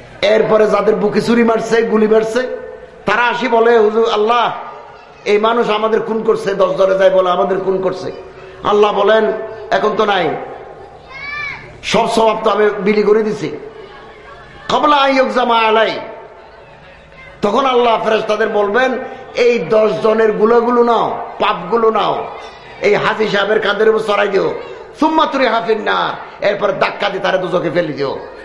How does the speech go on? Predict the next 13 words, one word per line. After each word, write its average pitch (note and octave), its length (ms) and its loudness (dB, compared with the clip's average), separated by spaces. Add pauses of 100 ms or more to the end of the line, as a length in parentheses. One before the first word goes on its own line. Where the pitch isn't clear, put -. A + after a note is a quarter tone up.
সত্তর G#3 420 0
বছরের G#3 360 2
নামাজ, G#3 340 0 (380)
সত্তর G3+ 300 0
বছরের G3+ 400 2
রোজা, G#3 380 2 (140)
হজ, F3+ 260 -2
যাকাত F3 360 -2 (140)
কিয়ামতের E3+ 380 0
মাঠে D#3 220 -2
কাজে C#3+ 240 0
আসে C3+ 220 -2
নাই। B2 220 -4